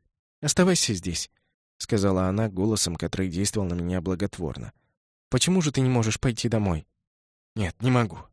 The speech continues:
Дома ждет меня. Нет, не могу, это слишком страшно». «Тогда не спеши и останься здесь. Только протри сначала очки, ты же ничего не видишь. Вот так, дай свой платок. Что будем пить?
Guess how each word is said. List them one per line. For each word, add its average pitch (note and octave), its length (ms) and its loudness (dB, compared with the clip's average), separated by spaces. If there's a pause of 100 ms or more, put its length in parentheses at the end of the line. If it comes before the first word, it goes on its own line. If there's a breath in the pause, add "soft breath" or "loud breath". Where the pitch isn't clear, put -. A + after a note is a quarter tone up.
(140)
Дома A2 400 2
ждет G2+ 340 -2
меня. G2+ 300 -2 (460)
Нет, A2 320 -2
не A2+ 80 -2
могу, A2+ 280 0
это G2+ 180 -4
слишком A#2+ 420 2
страшно». - 460 -4 (480)
«Тогда G2 280 0
не G2 140 -2
спеши - 440 -2
и A#2 60 0
останься G2+ 480 -2
здесь. A#2+ 340 -6 (320)
Только C#3 280 2
протри C#3+ 380 0
сначала C3+ 440 2
очки, B2 340 0
ты B2+ 140 -2
же C3+ 120 -2
ничего C3+ 340 0
не C#3 160 0
видишь. F#2 340 -2 (560 soft breath)
Вот F#3+ 180 0
так, G#2+ 220 2
дай D3 160 4
свой A2+ 220 2
платок. - 420 -2 (380)
Что - 180 2
будем A#2 280 0
пить? - 280 -8